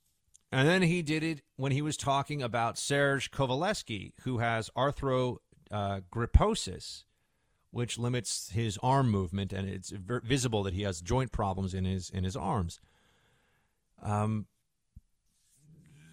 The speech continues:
this, I, I, and people say, "Well, he said, 'Look at him, look at him,' and then he did the imp-, impersonation." I, I do not believe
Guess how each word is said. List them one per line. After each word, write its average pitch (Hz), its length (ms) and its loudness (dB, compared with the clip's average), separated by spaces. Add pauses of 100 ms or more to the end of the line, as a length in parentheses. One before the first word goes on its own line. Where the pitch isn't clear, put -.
this, 131 760 0
I, 131 60 -6
I, 143 360 -6
and 147 160 2
people 156 180 6
say, 160 140 4
"Well, 151 160 8
he 156 80 8
said, 127 180 4
'Look 170 240 8
at 165 100 6
him, 104 340 0 (580)
look 156 240 2
at 165 100 6
him,' 120 160 6
and 113 120 2
then 120 80 2
he 117 80 2
did 117 160 0
the 113 120 2
imp-, 107 220 0
impersonation." 113 960 0 (580)
I, - 160 -18
I 196 180 2
do 226 100 0
not 190 240 2
believe 156 520 2